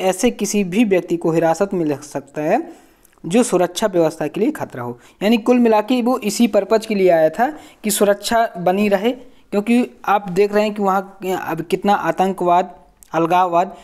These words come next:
इन सब समस्याओं से निपटने के लिए, ताकि यदि कहीं किसी से कानून व्यवस्था को नुकसान होने के, गड़बड़ होने के चांस हो तो पहले ही उसको गिरफ्तार कर लो, यही पर्पज़ है इसका।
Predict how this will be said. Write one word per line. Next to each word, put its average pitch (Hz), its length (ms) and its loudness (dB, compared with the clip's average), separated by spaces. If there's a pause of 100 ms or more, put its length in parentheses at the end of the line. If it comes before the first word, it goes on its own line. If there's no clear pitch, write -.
(120)
इन 233 120 6
सब 247 160 0
समस्याओं 214 540 -2
से 214 140 -6
निपटने 196 440 -2
के 208 100 -2
लिए, 226 220 2 (220)
ताकि 202 280 0
यदि 220 160 0
कहीं 208 420 -2
किसी 214 280 -2
से 208 200 -2 (880)
कानून 202 300 2
व्यवस्था 196 300 2
को 208 120 2
नुकसान 196 400 0
होने 185 240 0
के, 185 160 0
गड़बड़ 185 340 2
होने 175 240 -2
के 170 120 -2
चांस 156 300 -4
हो 220 60 4
तो 220 120 -4
पहले 175 300 0
ही 185 180 2
उसको 196 280 0 (220)
गिरफ्तार 151 420 0
कर 151 120 -6
लो, 190 180 2
यही 165 240 2
पर्पज़ 123 360 -6
है 117 60 -6
इसका। - 300 -12